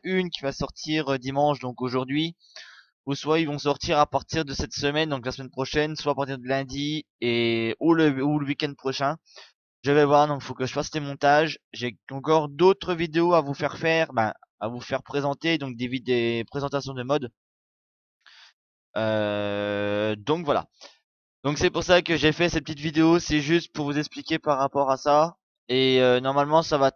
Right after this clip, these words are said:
ça va revenir à la nor-, à la normale. Euh, donc voilà. Donc moi, je, écoutez les amis, je vous dis à la prochaine. Et je vous dis à la prochaine pour de nouvelles vidéos. Et je tiens aussi à remercier l-,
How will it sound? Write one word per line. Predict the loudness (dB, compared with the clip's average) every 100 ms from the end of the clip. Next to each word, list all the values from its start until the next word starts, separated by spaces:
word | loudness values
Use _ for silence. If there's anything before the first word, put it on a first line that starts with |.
| _
ça | -8 2
va | 4 4
revenir | 2 0 0 0
à | 0
la | 0 2
nor-, | 2 0
à | 0 0 0
la | -2
normale. | -4 0 -2 -2 -10 _ _ _ _ _
Euh, | -4 -2 -2 -2 -4 -6
donc | -6
voilà. | -2 -2
Donc | -4
moi, | 0 0
je, | 0
écoutez | -4 -4 -2 0
les | 0
amis, | -2 -4
je | -2 0
vous | -2
dis | 2
à | 2
la | 0
prochaine. | -2 -4 -2 -2 -4 -16 -20 -20 _ _ -2
Et | 0 2
je | 0
vous | 2 0
dis | 0 0 4
à | 6
la | 6
prochaine | 2 -4 -4 0 -2 -2
pour | -8
de |
nouvelles | -6 -2 -2
vidéos. | -2 0 2 2 0 -2
Et | 0 2 2 0
je | -2
tiens | -4 -2
aussi | 0 -2 0
à | 2 2
remercier | 2 0 -2 -4 -4 0 2
l-, | 2 -2